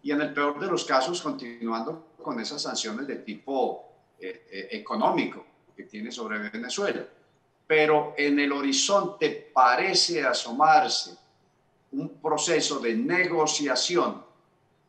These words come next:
con estos dos países, ¿no? Con Cuba y con Venezuela. Eh, si usted me pregunta frente a eso, le digo, pues yo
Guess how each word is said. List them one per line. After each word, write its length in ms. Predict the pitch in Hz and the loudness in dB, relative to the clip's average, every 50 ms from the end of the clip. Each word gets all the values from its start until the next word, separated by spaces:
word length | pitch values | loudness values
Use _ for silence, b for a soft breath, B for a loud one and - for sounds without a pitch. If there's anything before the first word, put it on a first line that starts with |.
| _ _ - | _ _ -8
con 160 | 117 127 135 | -4 -2 0
estos 320 | 143 143 139 - 151 143 | 0 0 0 -2 -2 -4
dos 200 | 139 139 135 135 | -2 -4 -6 -4
países, 720 | - - 139 131 131 127 113 107 - - 117 - - - 95 | -4 -2 0 0 2 2 2 0 0 0 -2 -8 -8 -8 -6
¿no? 260 | 101 127 147 147 - | -4 -4 -4 -4 -6
Con 200 | - 110 104 - | -8 -10 -12 -12
Cuba 440 | - - 131 135 139 139 135 127 - - | -10 -8 -6 -6 -4 -4 -4 -6 -6 -8
y 80 | 104 | -12
con 220 | - - 104 98 92 | -14 -12 -14 -12 -12
Venezuela. 640 | 98 95 92 92 - - - 120 101 92 87 85 - - _ _ _ _ _ _ _ _ _ _ _ _ _ _ _ - | -12 -12 -10 -10 -10 -6 -4 -4 -4 -4 -4 -8 -10 -16 _ _ _ _ _ _ _ _ _ _ _ _ _ _ _ -12
Eh, 180 | 123 117 113 | -8 -6 -4
si 140 | - - 123 | -4 -4 -6
usted 160 | 113 - 165 | -6 -6 -2
me 140 | 185 196 180 | 0 0 0
pregunta 480 | - 147 151 143 160 165 - 175 170 160 | 0 -2 -4 -4 -4 -6 -4 -4 -4 -4
frente 260 | 151 135 - - 127 | -4 -6 -6 -6 -6
a 80 | 123 | -6
eso, 180 | 123 - - - | -4 -4 -6 -4
le 100 | 120 117 | -4 -4
digo, 220 | 117 131 139 - | -4 -4 -6 -10
pues 180 | - 107 104 - | -10 -14 -14 -14
yo 420 | - - 120 123 127 123 - - | -10 -8 -8 -6 -6 -8 -10 -14